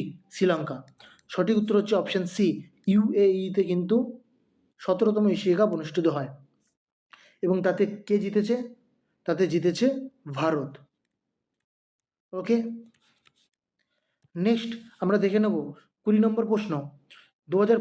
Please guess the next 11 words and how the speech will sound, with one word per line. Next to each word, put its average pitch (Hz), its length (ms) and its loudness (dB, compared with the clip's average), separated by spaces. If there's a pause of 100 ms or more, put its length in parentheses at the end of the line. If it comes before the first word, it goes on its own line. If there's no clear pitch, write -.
পঁচিশ 208 300 2
সালের 233 280 4 (380)
সেপ্টেম্বরে 196 580 0 (580)
ভারতের 190 500 0 (160)
পনেরোতম 214 480 2 (920)
উপরাষ্ট্রপতি 226 760 2
হিসাবে 185 280 0 (440)
কে 226 80 0 (100)
নির্বাচিত 190 360 0
হয়েছে? 160 260 2
Very, 185 340 2